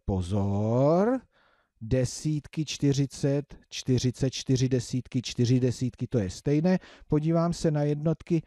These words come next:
pět jednotek, pět jednotek, no tak oboje to je úplně stejné, takže čtyřicet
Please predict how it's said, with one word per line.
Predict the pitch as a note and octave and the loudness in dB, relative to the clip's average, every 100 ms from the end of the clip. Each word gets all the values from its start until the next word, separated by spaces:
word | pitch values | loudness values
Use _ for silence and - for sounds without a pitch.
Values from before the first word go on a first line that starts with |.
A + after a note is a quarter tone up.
| _ _ - | _ _ 0
pět | D3+ D3+ D#3+ | 2 4 2
jednotek, | E3 E3+ F3 F3 D#3+ | 2 2 0 0 -2
pět | - D3+ D3 | 0 -2 0
jednotek, | D3+ D3+ D3 D#3+ D3+ - _ _ - | 0 0 0 0 -2 -4 _ _ -8
no | C3 | -4
tak | D3 C#3 | -2 -2
oboje | - D#3 E3+ F3+ F3+ | -2 0 4 4 2
to | F#3 | 2
je | F3+ - | 0 0
úplně | E3+ E3+ - G3 F#3+ | -4 -2 0 2 2
stejné, | - - D#3 D#3 D#3 D#3 | -2 0 0 0 0 -2
takže | - D3 C#3 | -2 0 0
čtyřicet | B2 - G#3 G3+ G3+ - | -2 -2 0 2 0 -2